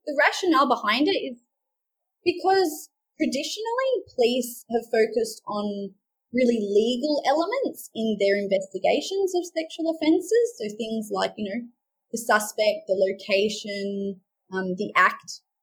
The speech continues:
that occurred. Um, and, and, you know, while these things are obviously incredibly important details, um, to seek in the investigation,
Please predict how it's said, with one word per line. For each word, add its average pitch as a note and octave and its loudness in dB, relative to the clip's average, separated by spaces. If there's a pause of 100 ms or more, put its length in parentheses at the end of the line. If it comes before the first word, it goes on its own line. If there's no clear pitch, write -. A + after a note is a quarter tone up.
(240)
that G3+ -2
occurred. G3+ 2 (680)
Um, C4 4
and, A#3+ 0
and, C4+ 0
you C#4 2
know, G#3+ 2
while B3+ 6
these B3+ 0
things A3 -6
are - -2
obviously A3 0
incredibly G#3 0
important G3+ -2 (300)
details, G#3+ 2 (220)
um, G3 -2
to G#3 0
seek C#4+ -2
in G#3+ -4
the G#3 -2
investigation, G3 -2